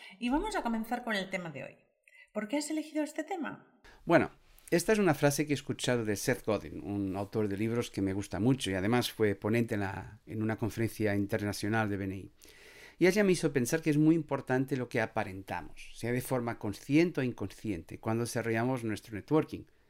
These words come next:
Speaker 2: Subrayo, en nuestro networking, sea B N I o fuera de B N I.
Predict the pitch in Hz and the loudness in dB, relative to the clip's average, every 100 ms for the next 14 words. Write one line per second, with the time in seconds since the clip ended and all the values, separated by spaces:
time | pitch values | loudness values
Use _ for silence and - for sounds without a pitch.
0 | _ - 120 110 110 92 - - - 117 | _ -10 -6 0 0 -2 -10 -16 -6 -2
1 | 113 113 113 - 101 98 92 120 143 143 | 0 -2 -4 -6 -4 -4 -4 4 4 4
2 | 95 87 - 117 110 110 127 196 320 _ | -8 -6 -2 -2 0 0 2 2 0 _
3 | _ - 135 - 127 113 104 101 92 85 | _ -4 -4 -2 0 0 -2 -6 -8 -10